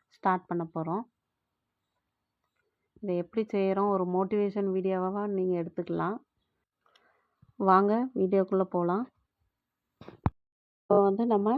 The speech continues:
பெட்ரூம்க்கு வந்து பெட்டு வந்து க்ளீன் பண்ணிடலான்னு சொல்லிட்டு உள்ள வந்தாச்சு. நம்ம பெட்டு க்ளீன் பண்ணி நீட்டா வச்சுட்டாலே நம்மளுக்கு பெட்ரூம் பார்க்கறதுக்கு நல்லா நீட்டா அழகா இருக்கும். அதனால ஃபஸ்ட்டு வேலையா நம்ம பெ-, பெட்ரூம் எப்போதும்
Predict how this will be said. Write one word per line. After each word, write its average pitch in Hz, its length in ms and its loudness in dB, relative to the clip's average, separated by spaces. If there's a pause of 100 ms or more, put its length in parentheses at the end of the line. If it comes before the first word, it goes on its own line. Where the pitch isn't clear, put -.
(240)
பெட்ரூம்க்கு 196 500 0
வந்து 190 240 2 (960)
பெட்டு 190 380 2
வந்து 196 260 2
க்ளீன் 190 320 2
பண்ணிடலான்னு 180 500 2
சொல்லிட்டு 180 340 0
உள்ள 180 200 2
வந்தாச்சு. 170 520 -2 (1080)
நம்ம 185 320 2
பெட்டு 180 300 4 (220)
க்ளீன் 196 300 4
பண்ணி 196 240 2
நீட்டா 196 300 2
வச்சுட்டாலே 185 520 0 (540)
நம்மளுக்கு 196 340 4
பெட்ரூம் 190 420 2
பார்க்கறதுக்கு 185 600 2
நல்லா 185 300 -2
நீட்டா 185 320 2 (100)
அழகா 175 320 -2
இருக்கும். 180 360 -4 (960)
அதனால 185 420 2
ஃபஸ்ட்டு 202 380 -2
வேலையா 196 320 2
நம்ம 202 280 0
பெ-, 180 380 0
பெட்ரூம் 190 440 2
எப்போதும் 185 460 -2